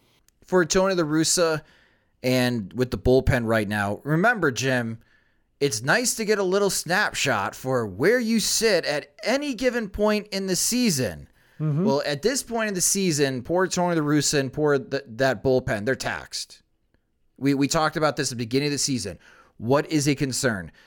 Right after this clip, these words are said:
Speaker 1: The concern is, is that with the starting pitchers ramping up, you will see bullpens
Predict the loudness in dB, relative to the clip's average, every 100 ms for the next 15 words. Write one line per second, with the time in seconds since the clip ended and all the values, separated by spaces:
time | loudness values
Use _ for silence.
0 | _ -10 -6 0 2 2 -2 0 2 2
1 | 0 0 0 -2 -4 -2 0 0 -2 -4
2 | -2 -2 -2 -2 -2 0 -2 0 -4 -10
3 | _ _ _ -4 -2 -2 -2 -4 -2 2
4 | 2 2 0 0 0 -4 -6 -10